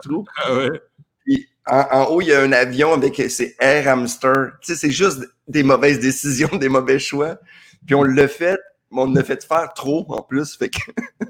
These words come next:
Speaker 1: <laughs> j'étais pogné avec une affiche que tout le monde faisait, « On la prendra pas finalement. »
Speaker 2: C'était quand, ça ?
Speaker 1: Hey, ça fait, euh, ça fait à peu près dix-sept ans. C'était mon premier show que j'ai jamais trouvé de nom.
Speaker 2: Ouais.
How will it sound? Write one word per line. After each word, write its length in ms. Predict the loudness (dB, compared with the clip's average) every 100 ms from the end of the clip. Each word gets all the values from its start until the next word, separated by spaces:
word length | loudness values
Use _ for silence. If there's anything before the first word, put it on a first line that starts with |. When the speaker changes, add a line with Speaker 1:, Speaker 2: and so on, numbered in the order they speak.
| _
Speaker 1:
<laughs> 760 | -8 -8 _ -14 -10 -2 -2 -2
j'étais 220 | -2 0
pogné 240 | 2 4
avec 160 | 4 2
une 100 | 0
affiche 320 | 0 0 0
que 160 | 0 -2
tout 160 | -2 -2
le 60 |
monde 200 | 0 0
faisait, « 220 | 0 -2 -2 -6
On 80 | -2
la 120 | 0
prendra 380 | 0 0 0 0
pas 140 | 0 -2
finalement. » 380 | -2 -4 -4 -6 -6 -8 -12 -10
Speaker 2:
C'était 360 | -6 -6 -4 -4
quand, 160 | -4 -4
ça ? 260 | -6 -8 -12 _ _ _ -12
Speaker 1:
Hey, 100 | -8
ça 160 | -6 -8
fait, 560 | -6 -4 -2 -2 -2 -4
euh, 120 | -4 -8
ça 160 | -8 -8
fait 160 | -2 0
à 60 | 0
peu 120 | -4
près 220 | -4 -6
dix-sept 640 | -6 -10 -10 -6 -6 -4 -4
ans. 160 | -6 -10 _ _ _ _ _ _ _
C'était 180 | 0 2
mon 120 | 4
premier 300 | 4 2 2
show 200 | 2 0
que 120 | 0
j'ai 160 | -2 0
jamais 240 | 0 0
trouvé 260 | -2 -4 -4
de 40 | -2
nom. 300 | -4 -4 -12 _ _ _ _ _ _ _ _ _ _ _ -10
Speaker 2:
Ouais. 280 | -4 -4